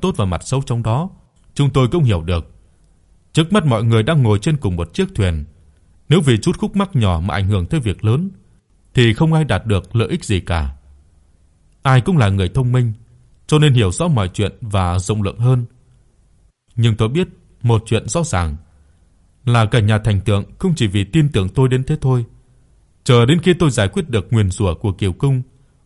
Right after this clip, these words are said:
hoàn thành lời hứa xong, chúng tôi sẽ tách ra.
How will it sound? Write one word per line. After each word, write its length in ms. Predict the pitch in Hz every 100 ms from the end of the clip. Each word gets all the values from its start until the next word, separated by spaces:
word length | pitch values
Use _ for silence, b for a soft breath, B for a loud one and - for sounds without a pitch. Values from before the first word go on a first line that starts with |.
| _
hoàn 220 | 127 120
thành 220 | 120 113
lời 160 | 113 107
hứa 160 | 123 190
xong, 320 | 175 156 151 - _ _ -
chúng 220 | 131 156
tôi 200 | 139 127
sẽ 120 | -
tách 200 | 107 143
ra. 300 | - 117 107